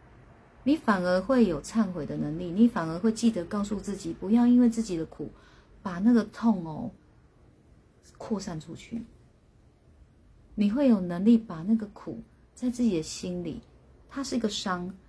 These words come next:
你会有能力把它结痂，它会慢慢被疗愈，慢慢会复原，慢慢的好了。那个还是终究是取决于自己用什么样的心境去面对。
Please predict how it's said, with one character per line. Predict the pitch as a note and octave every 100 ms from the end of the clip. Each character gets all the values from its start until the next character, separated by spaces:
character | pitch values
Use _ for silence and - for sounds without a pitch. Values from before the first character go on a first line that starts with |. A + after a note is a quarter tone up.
| _
你 | -
会 | G#3+
有 | A#3+
能 | F3+ F#3+
力 | G#3+
把 | D#3+ D3+
它 | E3
结 | - - C#3+
痂， | - D3 C3+ - - - _ _ _
它 | A#3
会 | A#3 A3+
慢 | G#3+ G#3
慢 | G3+ F#3+
被 | E3+ F3+
疗 | D#3+ D3 E3
愈， | D#3+ -
慢 | G3 F#3
慢 | F#3 F3
会 | E3+
复 | D#3+ - E3
原， | - - - - _ - -
慢 | G3
慢 | F#3 E3
的 | D#3 - -
好 | - - - -
了。 | A3+ - _ - - - - - - - - - - - - - - - - - - _ _ - -
那 | D4
个 |
还 | C4+ G#3 A3
是 | A#3+
终 | A3+ A3+ A3+
究 | A#3
是 | A3 A3 -
取 | - F3+
决 | E3 F3
于 | F3+ F3+
自 | G#3+
己 | G#3+ E3
用 | F#3+ G3+
什 | E3+ D#3
么 |
样 | F#3 F3
的 |
心 | - F3
境 | F3 F3
去 | E3
面 | E3 E3 D3+
对。 | D3+ D#3